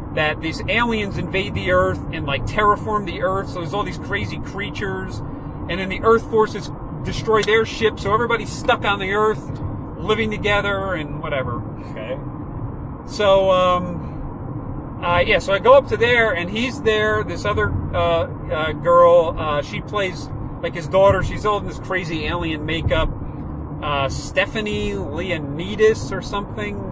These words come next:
Speaker 1: I think that's her name.
Speaker 2: Right.
Speaker 1: And then the third person there, which I was very happy she was there, I didn't think she was gonna be there, was this British actress,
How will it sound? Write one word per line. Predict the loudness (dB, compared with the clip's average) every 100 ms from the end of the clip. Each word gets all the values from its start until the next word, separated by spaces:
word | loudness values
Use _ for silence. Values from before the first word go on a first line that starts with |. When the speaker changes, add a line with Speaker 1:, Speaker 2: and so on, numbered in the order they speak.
| -6 -6 -8 -10
Speaker 1:
I |
think | -8
that's | -6 -4
her | -2
name. | 2 4 4 4 4 6 4 0 -6
Speaker 2:
Right. | -6 -6 -2
Speaker 1:
And | 2 6
then | 6
the | 6
third | 8 8 8
person | 6 4 2 -4
there, | 0 2
which | 4
I | 4
was | 2
very | 6 6 6
happy | 2 2 0
she | -4 -4
was | -2
there, | 2 2
I |
didn't | 2 -4
think | -6
she | -6
was | -6
gonna | -4
be | -4
there, | -4 -4
was | -4 -6
this | -4
British | 0 4 4 4
actress, | 2 0 -4 -6